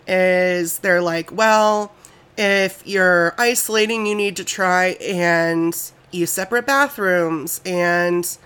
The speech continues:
uh, if you can, use separate kitchens or only have one person do the cooking."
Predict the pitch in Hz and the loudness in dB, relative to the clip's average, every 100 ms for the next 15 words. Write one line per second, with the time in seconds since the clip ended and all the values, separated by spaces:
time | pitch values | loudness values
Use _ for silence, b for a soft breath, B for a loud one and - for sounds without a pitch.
0 | B B B _ 175 165 160 185 196 190 | B B B _ -2 -2 -4 -8 -8 -8
1 | - 233 220 202 190 190 180 165 170 - | -2 2 4 4 2 0 -2 0 0 0
2 | 170 208 - 240 226 185 180 175 175 175 | -6 -8 -6 -6 -6 -4 -2 0 0 0
3 | 175 180 165 180 175 180 185 180 185 202 | -2 -6 -6 -6 -6 -8 -8 -8 -8 -6
4 | 240 240 180 175 170 170 | -8 -4 -2 0 -2 -6